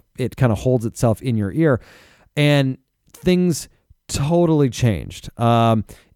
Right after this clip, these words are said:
it was like a, it went from this, you know, total disappointment to,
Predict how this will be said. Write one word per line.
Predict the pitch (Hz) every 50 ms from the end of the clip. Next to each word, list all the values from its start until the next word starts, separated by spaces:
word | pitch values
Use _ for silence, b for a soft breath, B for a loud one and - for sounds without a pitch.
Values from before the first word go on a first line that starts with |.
| _ _
it | - 165 156
was | 170 180 165 131 123
like | 135 135 131 131 120 - - -
a, | 143 131 127 127 123 123 123 120 117 -
it | - 123 120
went | 123 135 139 - -
from | - - 139 127 123 117 113 113 113 110 -
this, | - 123 127 123 110 - - - - -
you | 107 113 131
know, | 117 110 107
total | - - 160 165 160 139
disappointment | 123 131 117 120 127 - - 123 120 110 127 127 127 110
to, | - - 123 117 113 98